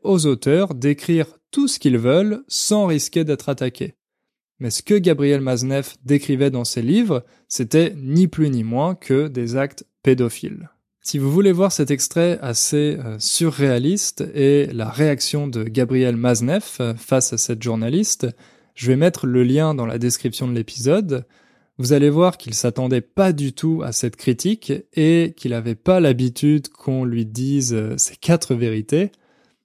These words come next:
Ah, ça, c'est une bonne expression. Dire ses quatre vérités à quelqu'un, ça signifie tout simplement qu'on dit à cette personne tout ce qu'on pense d'elle, même si ce sont des choses qui vont pas lui faire plaisir.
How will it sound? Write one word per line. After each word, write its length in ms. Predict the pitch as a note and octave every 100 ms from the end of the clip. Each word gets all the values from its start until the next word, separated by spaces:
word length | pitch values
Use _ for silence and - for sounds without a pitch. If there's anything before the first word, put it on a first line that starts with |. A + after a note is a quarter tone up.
| _ -
Ah, 80 | C#3
ça, 180 | -
c'est 160 | C3 -
une 120 | A2+
bonne 160 | C3 D3
expression. 520 | B2 - A2+ F#3+ A3+ _ _ _ -
Dire 320 | B2+ E3 F#3+
ses 220 | - -
quatre 420 | A#2+ - F3+ - A#2+
vérités 600 | B2 A#2+ A2+ C#3+ C#3 -
à 120 | - A2+
quelqu'un, 520 | - A2 - G3+ B3+ _ _ _ _ _
ça 180 | - C3+
signifie 400 | - D3+ D3 F3+
tout 120 | D3+
simplement 640 | C3 A#2+ A#2+ A#2+ E3+ A3+ _
qu'on 200 | - A#2+
dit 420 | A2+ B2 E3 F#3 -
à 120 | A#2+
cette 280 | - A#2 -
personne 600 | A2+ - - D#3+ F#3+ F#3+ _ -
tout 160 | F3
ce 100 | F3
qu'on 180 | - C#3
pense 300 | B2 C3 A#2
d'elle, 380 | A2 A2+ C#3+ D3+ _ _ -
même 480 | C#3+ C#3 F#3 G3+ F3+
si 460 | - - E3 E3
ce 200 | D#3 -
sont 240 | A#2+ - C3+
des 140 | A#2
choses 500 | A#2 D3 E3 F3+ D#3+ -
qui 160 | -
vont 180 | A#2+ A#2+
pas 300 | - - D3+
lui 120 | C#3+
faire 240 | A#2 C3+ -
plaisir. 560 | B2+ A#2 A#2 - -